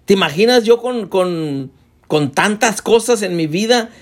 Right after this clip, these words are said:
Pues, ¿cómo va a ser mi oración? "Mm, Señor, este, pues, ¿qué te puedo decir? Am, pues, no, no, no sé ni por qué orar, porque dependo de mí."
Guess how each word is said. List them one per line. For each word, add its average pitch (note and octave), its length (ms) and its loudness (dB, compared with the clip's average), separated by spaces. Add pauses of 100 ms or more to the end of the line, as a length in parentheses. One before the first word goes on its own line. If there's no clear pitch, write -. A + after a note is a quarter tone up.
(120)
Pues, D#3+ 180 0
¿cómo B3 360 4
va B3+ 80 4
a A3+ 40 -2
ser A#3+ 120 6
mi B3 80 2
oración? G#3 520 0 (520)
"Mm, A#3 460 -2
Señor, G3 480 -2
este, F#3+ 300 -4
pues, F#3+ 380 -4
¿qué A#3 120 -6
te C4+ 140 -12
puedo G#3 260 -4
decir? B2+ 720 -4
Am, B2+ 500 -10 (360)
pues, F3 280 -8 (920)
no, D3 380 -4
no, F#3 160 0
no G#3 140 0
sé A#3+ 140 4
ni A#3+ 100 0
por G3 240 -2
qué G#3+ 80 6
orar, A#3+ 580 2 (960)
porque D3+ 280 -2
dependo G#3 440 2
de F#3+ 120 2
mí." B3+ 420 2